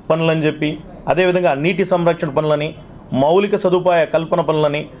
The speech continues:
వ్యక్తిగత లబ్ధిని ఇచ్చే పనులని నాలుగు రకాలుగా విభజించి ఎనభై ఏడు రకాల పనులని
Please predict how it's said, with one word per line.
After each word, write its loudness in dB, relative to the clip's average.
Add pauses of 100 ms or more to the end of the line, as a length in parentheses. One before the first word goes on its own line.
(140)
వ్యక్తిగత 0
లబ్ధిని 0
ఇచ్చే -2
పనులని 0 (340)
నాలుగు 2
రకాలుగా 2
విభజించి 0 (260)
ఎనభై 2
ఏడు 2
రకాల 2
పనులని 0